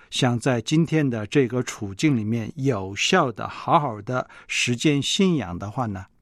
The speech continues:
必须要学习，必须要晋升跟提升，那就是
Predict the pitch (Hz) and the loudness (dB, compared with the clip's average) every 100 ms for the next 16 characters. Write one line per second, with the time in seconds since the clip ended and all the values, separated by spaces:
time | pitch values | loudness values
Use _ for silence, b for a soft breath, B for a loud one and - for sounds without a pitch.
0 | _ _ _ _ 170 127 - 117 98 - | _ _ _ _ 0 0 0 0 0 -6
1 | - 101 - - _ _ _ _ _ - | -6 -6 -8 -8 _ _ _ _ _ 0
2 | 180 - 120 110 107 92 - 156 113 - | 0 2 -2 -2 -4 -8 0 2 2 2
3 | 147 143 143 120 107 - 101 - 104 - | 2 2 0 -2 -4 -8 -8 -8 -8 -12
4 | B B B B 143 123 113 - 120 | B B B B 0 0 -2 -2 -4